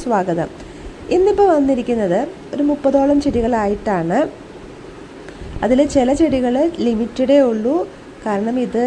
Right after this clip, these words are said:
നഴ്സറി അല്ലല്ലോ, നമ്മൾ വീട്ടിൽ ചെയ്യുന്നതാണ്. അപ്പോൾ അധികം ചെടികളൊന്നും ചിലതിൽ ഉണ്ടാവില്ല. അപ്പം അതുകൊണ്ട് നിങ്ങൾക്ക് വേണമെങ്കിൽ എത്രയും വേഗം കോൺടാക്റ്റ് ചെയ്യണം, അല്ലെങ്കിൽ ചിലപ്പോൾ തീർന്നു പോകും. ആദ്യം ഓർഡർ തരുന്നവർക്ക് നമ്മൾ പ്രയോറിറ്റി ബേസിൽ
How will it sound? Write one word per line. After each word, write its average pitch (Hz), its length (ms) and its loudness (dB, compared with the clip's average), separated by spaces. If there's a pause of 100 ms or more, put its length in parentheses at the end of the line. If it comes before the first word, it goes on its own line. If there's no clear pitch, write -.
(220)
നഴ്സറി 202 480 0 (120)
അല്ലല്ലോ, 208 420 0 (140)
നമ്മൾ 202 200 -2 (240)
വീട്ടിൽ 226 320 -2 (120)
ചെയ്യുന്നതാണ്. 226 680 0
അപ്പോൾ 214 200 -2 (120)
അധികം 196 360 -2
ചെടികളൊന്നും 226 580 -2
ചിലതിൽ 220 320 0 (100)
ഉണ്ടാവില്ല. 208 560 0 (580)
അപ്പം 247 200 2
അതുകൊണ്ട് 226 380 0 (120)
നിങ്ങൾക്ക് 254 320 0 (100)
വേണമെങ്കിൽ 226 680 2 (640)
എത്രയും 339 460 0
വേഗം 226 300 2 (100)
കോൺടാക്റ്റ് 202 580 -2
ചെയ്യണം, 196 320 -2 (160)
അല്ലെങ്കിൽ 220 360 -6
ചിലപ്പോൾ 247 340 0 (160)
തീർന്നു 220 420 -2
പോകും. 180 340 0 (240)
ആദ്യം 247 280 0 (880)
ഓർഡർ 294 180 2 (100)
തരുന്നവർക്ക് 262 560 0
നമ്മൾ 262 180 2 (140)
പ്രയോറിറ്റി 247 480 0
ബേസിൽ 262 260 0